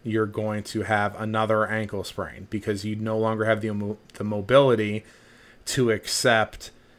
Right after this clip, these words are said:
the unstable surface that you've stepped on, and then it just snaps over and over and over again.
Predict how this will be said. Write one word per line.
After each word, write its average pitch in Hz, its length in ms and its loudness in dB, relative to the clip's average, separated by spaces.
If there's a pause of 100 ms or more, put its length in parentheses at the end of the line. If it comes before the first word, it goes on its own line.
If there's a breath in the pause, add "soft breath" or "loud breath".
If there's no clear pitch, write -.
(140 soft breath)
the 107 540 0 (140)
unstable 120 600 0
surface 107 640 2
that 107 160 -2
you've 101 180 -4
stepped - 380 0
on, 92 340 -12 (240)
and 101 240 -6
then 101 140 -4
it 98 80 -8
just 117 220 -2
snaps - 720 -2 (640 soft breath)
over 110 600 2 (100)
and 107 120 -6
over 101 640 -2 (200)
and 101 100 -8
over 92 380 -6
again. 82 380 -14